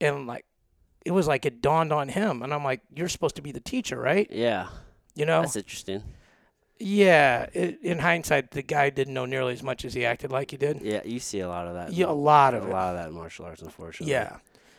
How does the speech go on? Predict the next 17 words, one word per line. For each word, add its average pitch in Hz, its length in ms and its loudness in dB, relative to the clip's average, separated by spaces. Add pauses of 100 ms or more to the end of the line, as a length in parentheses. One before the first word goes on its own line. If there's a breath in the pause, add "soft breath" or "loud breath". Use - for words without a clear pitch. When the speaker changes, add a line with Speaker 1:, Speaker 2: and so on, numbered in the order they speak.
(120)
Speaker 1:
So, 196 440 4 (240)
anyway, 214 280 6
I 165 40 6
was 156 120 0
coaching 233 340 2
these 156 160 -4
guys, 147 420 2
and 147 80 -4
they're 143 120 -2
like, 135 220 0
"Coach, 151 320 0
you 139 60 -12
should 135 220 -8
fight 131 200 2
in 143 60 -12
this 127 100 -10
tournament." 139 480 -8